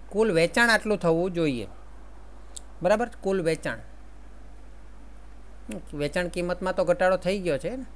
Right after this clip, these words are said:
બરાબર? કુલ વેચાણ. હવે એના માટે જે પણ કંઈ આપણે ઉત્પાદન ક્ષમતા વધારવાની હતી, તો એના માટેના ખર્ચા પણ ઉમેરી દીધા છે. ચલિત ખર્ચમાં, સ્થિર ખર્ચમાં જે પણ કંઈ ફેરફાર કરવાનો હતો તે.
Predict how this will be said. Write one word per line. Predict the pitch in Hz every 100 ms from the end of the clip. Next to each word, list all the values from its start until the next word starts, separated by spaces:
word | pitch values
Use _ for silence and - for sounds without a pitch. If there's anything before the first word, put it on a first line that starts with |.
| - - - - - - - 190
બરાબર? | 233 262 - - - - - -
કુલ | 196 185
વેચાણ. | 151 - 107 - - - - - - - - -
હવે | 156 202 220 - - - - -
એના | 170 190
માટે | 196 196 208 180
જે | 170
પણ | 190 208
કંઈ | 202 196
આપણે | 190 196
ઉત્પાદન | 180 - 185 196 180
ક્ષમતા | 180 180 185
વધારવાની | 185 170 185 185 185
હતી, | 180 180
તો | 175
એના | 175 175
માટેના | 175 180 180
ખર્ચા | 175 165 185
પણ | 180 175
ઉમેરી | 170 175
દીધા | 165 160 170
છે. | 175
ચલિત | 170 151 160 -
ખર્ચમાં, | 160 156 156 156 156
સ્થિર | 156 165 160
ખર્ચમાં | - 147 156 151 147 147 - - - - - - - - - -
જે | 147
પણ | 156
કંઈ | 147 151
ફેરફાર | 151 151 156 147
કરવાનો | 147 147 147
હતો | 139 147
તે. | 175